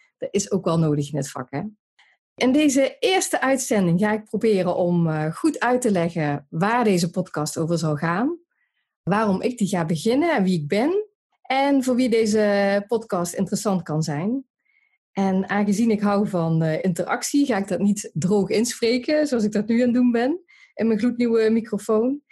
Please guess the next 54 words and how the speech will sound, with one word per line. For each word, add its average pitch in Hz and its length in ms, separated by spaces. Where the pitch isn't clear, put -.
Maar 220 140
ik 220 100
heb 247 180
een, 208 200
eh, 170 200
collega-ondernemer 220 1000
en 185 140
vriendin 220 640
gevraagd 220 520
om 214 80
mij 202 160
te 196 100
interviewen. 202 720
En - 160
dat 214 140
is 214 140
namelijk 180 380
Kat 220 260
Corneau. 185 640
Dat 175 140
is 190 160
iemand 185 340
die 180 180
echt 214 200
het 170 120
goud 254 380
kan 233 180
halen 208 480
uit 208 200
mensen. 214 540
En, 190 280
eh, 175 440
nou, 180 180
dat 170 100
vind 202 160
ik - 60
gewoon, 175 320
eh, 170 60
fijn 254 400
om, 208 220
eh, 190 200
met 202 160
haar 214 180
samen 262 360
dit 233 100
te 233 120
doen. 226 220
Dat 185 180
scheelt 277 280
ook 254 80
weer 185 180
in 175 100
de 190 60
zenuwen. 302 640